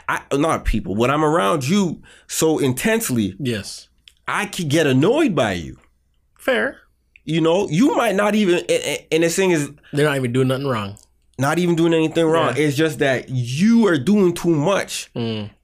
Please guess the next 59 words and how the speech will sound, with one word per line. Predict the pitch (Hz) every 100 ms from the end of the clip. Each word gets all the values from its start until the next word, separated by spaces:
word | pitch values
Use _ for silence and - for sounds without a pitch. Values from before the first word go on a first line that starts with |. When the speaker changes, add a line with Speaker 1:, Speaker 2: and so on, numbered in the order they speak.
| -
Speaker 1:
And | 156 -
I | 147 196
need | 190 170
time | - 160 160
to | - 147
detoxify | 117 123 - 170 - - 131 - 107 98
from | - 90 87
you. | 73 _ - 294
Speaker 2:
Yeah. | 233 226 - _ _
Speaker 1:
You | - 143
know | 151
what | 151
I | 151
mean? | 160 175
And | 151
Speaker 2:
I, | 160
Speaker 1:
that | 160 185 -
Speaker 2:
I, | 175 -
I | 156
definitely | 156 - 156 139 131
do | 120
the | 113
same | 107 110 101
thing. | 101 95
Speaker 1:
Yeah, | 175 220
but, | 147 175
like, | 180 -
a | 165
lot | 208
of |
Speaker 2:
And | 165
that's | 160
Speaker 1:
people | 202
Speaker 2:
not | 170
relationship. | 143 139 123 110
It's | 120
just, | 131 123
Speaker 1:
Yeah. | 131
Speaker 2:
it's | 123 123 -
anybody | 139 127 117
in | 107
general. | 104 101
If | 107
I | 127
know | 135
if | 127
I'm | 131
Speaker 1:
Yeah. | 165
Speaker 2:
with, | 131 131
around | 135 117 123
someone, | 139 123
like, | 117 104
a |
lot | 101 127
in | 135
a |
short | 113 127
period | 170
of | 175